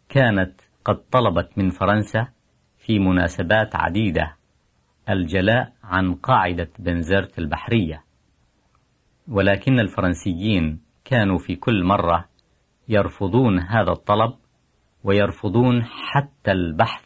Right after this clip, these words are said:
فيه. ويبدو من موقف باريس أن الجيش الفرنسي يعلق أهمية كبرى على استمرار بقاء القوات الفرنسية البرية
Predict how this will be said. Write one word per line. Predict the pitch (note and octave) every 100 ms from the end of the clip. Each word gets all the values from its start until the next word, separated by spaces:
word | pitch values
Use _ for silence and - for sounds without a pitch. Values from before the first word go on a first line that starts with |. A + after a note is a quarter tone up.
| _
فيه. | D3 G#2+ D2+ _ _ _ _ _ _ _ _ _ _ _ _ _ _ _ _ _
ويبدو | G2+ A2+ C#3+ G2 F#2+ F2
من | F2 F2
موقف | G#2+ C3+ C3+ E2
باريس | F2+ E2+ G#2 A2+ A2+ - _ _ _ _ _ _ -
أن | G#2+ G2
الجيش | F#2 A#2 C3+ A#2
الفرنسي | - G#2 A2 F#2+ - E2 E2+ _ _ _ _ _ _ -
يعلق | G2 F2 A#2 A#2 G2+ - A2+
أهمية | F#2+ G2+ G2+ A#2+ G#2+
كبرى | F#2 D3 G#2+ F2 E2+ F#2+ - _ _ _ -
على | G2+
استمرار | G2+ - G2+ F2+ F#2+ A2 A2
بقاء | F2+ F2 A#2 A2
القوات | G2 E2 G2 F#2 A2 G#2+
الفرنسية | F2+ - F2 F2 - A#2+ F2 D#2+ D2 _ _ _ _ _ _ A2
البرية | G2 F2+ F#2 E2 G2 A#2+ E2+ D#2